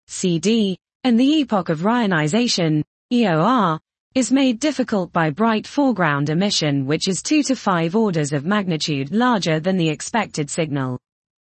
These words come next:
Fitting for a physics-motivated parametric forward model of the data within a Bayesian framework provides a robust means to separate the signal from the foregrounds,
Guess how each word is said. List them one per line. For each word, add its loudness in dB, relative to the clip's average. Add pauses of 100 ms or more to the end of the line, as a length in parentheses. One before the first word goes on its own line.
(260)
Fitting 0
for 0
a 2
physics-motivated 0
parametric 0
forward 0
model 0
of 0
the -4
data 0
within 0
a 0
Bayesian 2
framework 0
provides 0
a 2
robust 0
means 0
to -2
separate 0
the -4
signal -2
from -2
the 0
foregrounds, -2